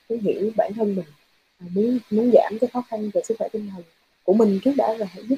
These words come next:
người khác đã. Ha, rồi mỗi đó, mỗi cái nó, mỗi người nó sẽ có, có những cái rất là khác nhau. Tuy nhiên là chị cảm thấy là chị là một cái người, ờ, nhạy cảm cho việc làm việc với con người.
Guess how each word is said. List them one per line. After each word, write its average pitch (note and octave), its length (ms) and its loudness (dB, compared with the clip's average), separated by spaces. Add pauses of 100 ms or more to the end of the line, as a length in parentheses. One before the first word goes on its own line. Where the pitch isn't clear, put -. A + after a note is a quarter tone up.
người G3 180 0
khác B3+ 180 -8
đã. - 160 -6 (400)
Ha, A#3+ 60 -4 (240)
rồi G3 80 0
mỗi G#3 180 4
đó, B3+ 100 0
mỗi - 200 -2
cái A3+ 160 2
nó, C#4 100 -2 (160)
mỗi F3+ 140 -2
người G3 180 2
nó F#3 80 -4
sẽ - 220 -8
có, G#3+ 180 -4 (400)
có A3 100 2
những A3 240 -6
cái G#3+ 140 2
rất B3+ 100 2
là G#3+ 80 0
khác B3 220 -14
nhau. G#3 160 -6 (460)
Tuy G3 60 2
nhiên G3+ 200 4
là F3 80 0 (100)
chị - 100 -20
cảm F#3+ 120 -2
thấy G#3+ 140 2
là B3 160 2
chị - 80 -6
là E3 80 -6
một D#3 120 -8
cái G#3 80 -2
người, D#3 360 -2 (560)
ờ, D#3 160 -18
nhạy D3+ 200 2
cảm F#3+ 280 -4
cho A3 60 2
việc E3+ 160 -2
làm D#3 160 -8
việc D#3 140 -8
với G#3 140 2
con F#3 140 0
người. D3+ 200 -6